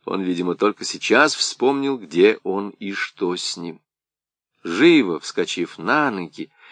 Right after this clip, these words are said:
Валерий оправил на себе одежду, пригладил волосы и подошёл к Хатырыку.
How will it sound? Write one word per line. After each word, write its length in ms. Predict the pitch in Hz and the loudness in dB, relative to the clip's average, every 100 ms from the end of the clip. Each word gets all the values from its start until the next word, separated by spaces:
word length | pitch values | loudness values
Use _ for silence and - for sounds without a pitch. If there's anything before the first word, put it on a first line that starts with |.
| - | -20
Валерий 540 | - 92 120 135 135 139 | -2 2 6 8 8 6
оправил 380 | 131 131 139 139 | 6 6 6 4
на 60 | |
себе 280 | 135 135 143 | 2 4 4
одежду, 560 | 143 117 160 147 151 - | 6 6 4 2 -6 -16
пригладил 500 | - 90 90 87 87 | -6 0 2 2 2
волосы 520 | 82 117 160 147 139 - _ _ _ _ _ _ _ | 4 4 4 0 -6 -10 _ _ _ _ _ _ _
и 60 | - | -8
подошёл 460 | 92 87 - 120 | -2 0 2 2
к 100 | - | 2
Хатырыку. 840 | - - 104 - 101 110 101 107 | -10 -4 -4 -2 0 0 0 -12